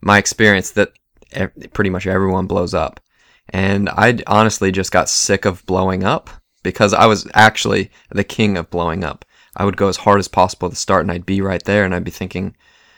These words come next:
"Man, I am so fast at starting. I wish I could just hold on to it. Um, I just need to do more intervals or something like that." Um, but it wasn't until I started to pace properly that I was able to start doing negative splits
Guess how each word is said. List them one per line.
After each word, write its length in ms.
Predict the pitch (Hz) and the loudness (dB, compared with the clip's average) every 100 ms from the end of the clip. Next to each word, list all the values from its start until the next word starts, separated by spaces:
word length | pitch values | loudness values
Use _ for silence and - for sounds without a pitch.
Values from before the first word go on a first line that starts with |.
| _ 78 | _ -4
"Man, 300 | 135 117 110 | -2 0 0
I 240 | 117 123 | 0 2
am 120 | 117 | 2
so 760 | 110 - 143 131 127 123 120 120 | 0 -2 4 6 6 6 4 0
fast 380 | - 120 113 107 | 0 0 0 -2
at 80 | |
starting. 380 | - 123 135 107 | -2 2 2 2
I 140 | 104 101 | 2 0
wish 260 | 123 - | 0 0
I 80 | 110 | 0
could 160 | 113 104 | 0 -2
just 220 | 104 - | -4 0
hold 240 | 110 104 | 0 2
on 180 | 104 123 | 2 0
to 140 | - 73 | -2 -8
it. 140 | - _ _ _ _ _ _ - | -8 _ _ _ _ _ _ -10
Um, 440 | 95 95 87 78 - | -6 -4 -6 -8 -10
I 160 | 107 107 | -4 -2
just 180 | 107 | 0
need 160 | 107 101 | -2 -2
to 80 | 101 | -2
do 160 | 104 98 | -2 2
more 200 | 98 117 | 4 6
intervals 420 | 120 98 101 98 | 6 2 -2 -4
or 40 | |
something 340 | - 95 92 92 | -6 -6 -8 -8
like 160 | - | -8
that." 260 | 85 - _ _ _ _ _ | -8 -10 _ _ _ _ _
Um, 400 | - 92 92 78 - _ _ | -8 -6 -6 -8 -14 _ _
but 100 | 110 | 2
it 20 | |
wasn't 240 | 127 143 117 | 4 4 2
until 240 | 101 104 | 2 0
I 60 | 101 | 0
started 280 | - 98 87 | 0 0 -2
to 80 | |
pace 220 | - 101 104 | -2 -2 -2
properly 480 | - 92 87 85 92 | -2 -2 -4 -6 -4
that 120 | 90 | -2
I 80 | 92 | -4
was 160 | 92 | -4
able 180 | 98 95 | -4 -4
to 80 | 90 | -4
start 260 | - 92 | -4 -4
doing 260 | 92 92 95 | -4 -4 -4
negative 340 | 95 95 90 | -4 -4 -6
splits 500 | - - 139 - - | -8 -8 -8 -8 -16